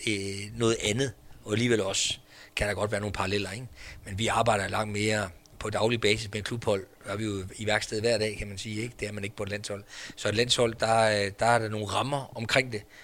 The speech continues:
som kommer til at have en betydning, som også det Jesper er inde på, som vi i hvert fald dengang brugte en del krudt på at, at tænke igennem, hvordan, hvordan er det, det skal være at være på et landshold.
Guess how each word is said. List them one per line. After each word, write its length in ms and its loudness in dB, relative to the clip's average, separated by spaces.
som 180 -10
kommer 220 -2
til 140 0
at 100 0
have 100 -2
en 60 -6
betydning, 360 -4
som 160 -6
også 180 -6
det 120 -2
Jesper 220 -4
er 20 2
inde 120 -6
på, 180 -4
som 220 -6
vi 60 -2
i 40 -2
hvert 140 0
fald 140 -6
dengang 340 -2
brugte 260 -8
en 80 -8
del 140 -6
krudt 240 -4
på 360 0
at, 240 -12
at 60 -8
tænke 200 -2
igennem, 160 -2
hvordan, 280 0
hvordan 340 -2
er 140 0
det, 240 -4
det 80 -8
skal 180 -2
være 340 0
at 80 -2
være 160 4
på 140 -6
et 80 -6
landshold. 320 -2